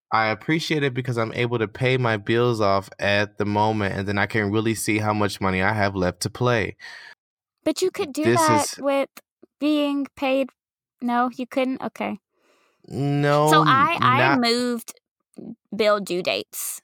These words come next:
Speaker 2: based on my checks. And so, like, I have certain things that come out the beginning of the month, and I have certain things that come out after the fifteenth because I have the money there. Because if everything is due at the beginning of the month,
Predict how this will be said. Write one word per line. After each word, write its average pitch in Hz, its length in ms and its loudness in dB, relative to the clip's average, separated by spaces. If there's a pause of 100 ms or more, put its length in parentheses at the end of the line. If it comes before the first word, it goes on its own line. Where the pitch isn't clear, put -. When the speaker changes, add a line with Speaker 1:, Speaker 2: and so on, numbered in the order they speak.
(160)
Speaker 2:
based 190 280 -2
on 175 100 -2
my 165 140 -6
checks. - 580 -6 (680)
And 196 180 -4
so, 180 600 0 (880)
like, 202 200 -2
I 208 120 2
have 208 220 2
certain 220 280 0
things 226 160 -4
that 208 120 -6
come 214 140 -4
out 196 140 -4
the 208 60 -8
beginning 190 320 -2
of 226 60 0
the 240 60 0
month, 262 200 0
and 220 80 -2
I 220 40 0
have 202 120 -2
certain 196 220 -2
things 202 180 -6
that 190 100 -2
come 202 200 -4
out 180 180 2
after 196 240 -2
the 185 100 -4
fifteenth - 520 -6
because 190 260 -4
I 190 60 2
have 180 180 0
the 180 80 -2
money 180 240 -4
there. 240 180 0
Because 202 640 -2 (320)
if 208 200 -4
everything 254 560 0
is 214 140 -4
due 208 140 -2
at 214 100 -2
the 196 80 -10
beginning 196 380 -2
of 226 100 -4
the 247 80 -4
month, 269 300 -2